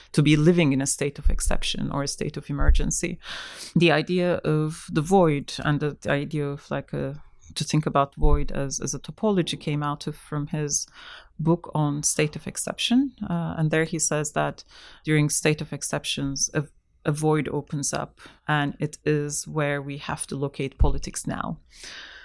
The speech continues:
But very interestingly, he did not touch upon that ever again.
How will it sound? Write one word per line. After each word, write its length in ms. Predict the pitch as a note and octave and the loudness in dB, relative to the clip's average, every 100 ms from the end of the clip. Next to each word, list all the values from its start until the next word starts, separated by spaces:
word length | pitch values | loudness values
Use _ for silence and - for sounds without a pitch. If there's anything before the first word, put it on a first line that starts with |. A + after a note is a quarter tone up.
| - | 0
But 380 | F3+ F3 - - - | 2 2 -4 0 2
very 220 | F3 G3+ | 6 6
interestingly, 540 | F#3+ - E3+ D#3 D3+ D3+ | 4 2 -4 0 -2 -2
he 340 | - E3 D3+ _ _ _ D3+ | -2 -2 -4 _ _ _ 2
did 160 | E3 | 4
not 220 | D3+ D#3 | 4 0
touch 240 | - D#3+ - | -4 -6 -8
upon 300 | - D3+ C#3 | -8 -8 -4
that 240 | C#3+ D3 | -6 -2
ever 240 | D3+ D3 C#3 | -2 -2 -4
again. 540 | C3 - - E3 D#3+ | -6 -6 -6 -6 -8